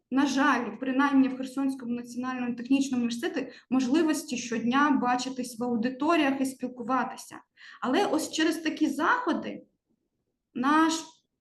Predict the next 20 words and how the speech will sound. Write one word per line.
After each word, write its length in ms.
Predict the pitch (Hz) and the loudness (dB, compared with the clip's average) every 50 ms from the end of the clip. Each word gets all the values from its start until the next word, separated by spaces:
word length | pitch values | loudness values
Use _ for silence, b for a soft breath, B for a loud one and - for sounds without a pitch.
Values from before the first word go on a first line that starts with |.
| _ _ - - | _ _ -8 -2
любий 560 | 254 285 302 294 247 - 240 226 - - - | 2 4 4 4 4 2 0 -2 -2 -4 -4
університет 880 | 240 233 233 233 233 240 - - - 254 254 - 285 302 311 311 311 - - b b b b b _ _ | -4 -4 -2 -2 -4 -6 -8 -8 -10 -10 -8 -4 -2 -2 -2 -2 -4 -6 -12 b b b b b _ _
хоче 260 | 262 285 - - 285 | -4 -4 -2 -2 0
відкрити 580 | 247 240 285 - - - - 339 349 - - 269 | 2 2 2 0 0 0 2 2 4 4 2 0
вам 240 | 240 254 247 240 233 | 0 0 2 2 2
можливість 600 | 233 233 226 247 254 285 294 254 269 - - - | 2 0 0 0 2 2 2 2 2 -2 -4 -2
познайомитись, 1000 | 269 320 320 262 262 262 269 247 214 240 262 269 269 262 214 - 214 208 - - | 0 2 2 4 6 6 6 6 6 4 4 6 4 4 4 0 -6 -10 -12 -14
поспілкуватися. 1200 | - 233 269 262 - - 269 269 269 262 262 240 214 247 240 233 226 - - - - - 220 220 - | -10 -10 -10 -10 -6 -6 -6 -6 -4 -6 -6 -4 -2 -2 -2 -2 -4 -6 -12 -18 -18 -18 -18 -14 -10
Ви 60 | 240 | -8
можете 420 | 247 247 254 294 294 294 285 - 285 | -8 -4 -4 -4 -4 -6 -8 -8 -10
з 60 | - | -12
спікерами 680 | - _ _ 302 277 - 294 285 285 285 285 285 285 B B B B B _ _ - - | -12 _ _ -4 -4 -4 -6 -2 2 4 4 4 4 B B B B B _ _ -20 -6
потім 420 | - 262 277 277 - 320 294 269 - | 0 0 0 2 4 4 6 6 6
далі 320 | 262 247 - 285 294 285 | 4 4 2 4 2 2
комунікувати. 960 | 277 - 262 262 269 269 269 269 269 262 247 220 226 247 262 269 285 - 277 | 0 2 4 8 8 10 10 8 8 4 0 -4 -2 0 0 0 0 0 -2
Я 120 | 254 233 240 | -2 -2 -2
впевнена, 600 | 240 - - _ 233 254 262 269 269 269 262 254 | -4 -8 -8 _ -2 2 2 4 6 6 6 4
що 200 | - - - 240 | 2 -2 -8 -8
вони 380 | 208 214 226 233 247 269 285 285 | -8 -6 -6 -4 0 0 0 0
вам 520 | - 220 240 240 247 247 254 254 247 247 | 0 -2 -4 -4 -4 -2 -2 -4 -4 -6